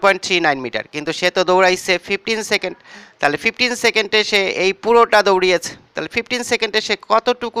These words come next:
ডিস্টেন্স ট্রাভেল করে, মানে এই এস এর ভ্যালুটা কত সেটা আমরা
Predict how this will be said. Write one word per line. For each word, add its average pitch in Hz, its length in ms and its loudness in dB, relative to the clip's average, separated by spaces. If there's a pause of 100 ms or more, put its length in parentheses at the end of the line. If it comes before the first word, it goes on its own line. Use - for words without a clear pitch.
(100)
ডিস্টেন্স 202 280 -2 (340)
ট্রাভেল 170 320 4 (120)
করে, 120 200 2 (440)
মানে 170 160 4 (160)
এই 214 80 2 (180)
এস 208 140 -2 (120)
এর 233 80 2 (160)
ভ্যালুটা 202 440 2 (180)
কত 196 220 4 (340)
সেটা 165 220 0 (100)
আমরা 165 160 2